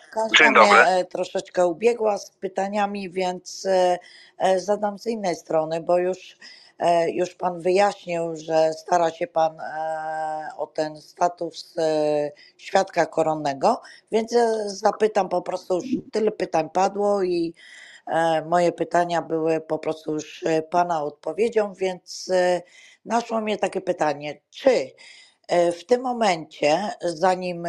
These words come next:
Speaker 1: te struktury prokuratury przejdą, nazwę to po imieniu, na naszą stronę, na tą praworządną stronę, czy w tym momencie ma pan jakieś sygnały z tej drugiej strony,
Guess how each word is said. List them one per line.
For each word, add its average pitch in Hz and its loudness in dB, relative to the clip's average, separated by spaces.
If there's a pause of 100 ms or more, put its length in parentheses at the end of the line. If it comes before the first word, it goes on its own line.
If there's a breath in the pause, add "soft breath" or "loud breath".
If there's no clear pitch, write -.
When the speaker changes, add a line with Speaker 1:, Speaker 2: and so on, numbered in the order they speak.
(140)
Speaker 1:
te 165 2
struktury 175 -2 (120)
prokuratury 175 0 (840 soft breath)
przejdą, 190 -2 (640)
nazwę 208 0
to 156 0
po 165 -2
imieniu, 160 -4
na 143 -2
naszą 170 0
stronę, 135 -4
na 139 -2
tą 135 -12 (120)
praworządną 180 -2
stronę, 135 -4 (880 soft breath)
czy 190 2
w 190 -8
tym 269 2
momencie 185 -2 (240)
ma 165 2
pan 220 -2
jakieś 208 -2
sygnały 170 0
z - -18
tej 160 -2
drugiej 180 -2
strony, 135 -4